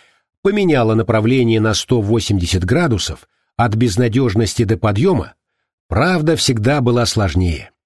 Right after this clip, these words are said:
Многоуровневый сюжет с пятьюдесятью тремя национальными историями, где часть стран на подъеме, а часть почти безнадежна. Преобладающий прогноз того, какие страны идут на подъем,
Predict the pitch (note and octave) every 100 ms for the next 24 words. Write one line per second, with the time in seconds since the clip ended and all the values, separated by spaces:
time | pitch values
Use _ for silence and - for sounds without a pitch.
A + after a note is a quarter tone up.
0 | _ _ _ _ _ - E2+ B2 C3 C3+
1 | D#3 E3 D#3 C#3 C3 C3 - - A#2+ F#2
2 | D#3+ B2 - _ _ - - C#3 B2 C#3
3 | D#3 A#2+ - G#2+ C3 B2+ A#2+ A#2+ C3 C3
4 | A2+ G#2 A2+ A2 B2 A#2 A2 G2+ F#2 -
5 | E3+ C#3 F#2 D2+ - _ _ _ F#2+ G2+
6 | B2+ - C#3+ C3 - - B2+ B2 A#2 -
7 | A#2 G#2+ C3 A#2+ A#2 - G2+ - C3+ A#2+
8 | - - _ - C3 - - A#2 G#2+ G2
9 | E2 E2 - C2 - _ _ _ _ -
10 | A#2 A2+ D3+ F#3 F#3+ - F3 D#3 D3+ D#3+
11 | D#3+ - D3+ D#3+ E3+ E3 D#3+ F3 D#3+ -
12 | - D3+ C#3+ B2 A#2 C3+ B2 A2 A#2+ A2+
13 | F3 C3+ D#2